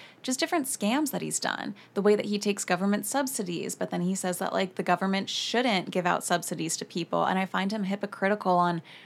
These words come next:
so many issues. And I agree with you, the way that he treats women.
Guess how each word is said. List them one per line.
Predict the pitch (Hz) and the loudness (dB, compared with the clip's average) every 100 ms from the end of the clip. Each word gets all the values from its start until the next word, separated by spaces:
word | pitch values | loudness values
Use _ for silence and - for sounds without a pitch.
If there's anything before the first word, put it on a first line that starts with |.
| - - | -20 -16
so | - - 202 | -8 2 4
many | 226 254 262 | 4 2 2
issues. | 190 180 - 170 170 175 - - - - | 0 -2 -2 0 0 -2 -6 -20 -10 0
And | 208 | 4
I | 202 | 4
agree | 190 180 | 4 2
with | 165 - | 0 -2
you, | 160 | -2
the | 175 | 0
way | 180 180 | 2 2
that | 196 | 0
he | 196 | -2
treats | 190 180 170 | -4 -4 -4
women. | 170 175 170 170 165 | 0 2 2 2 -2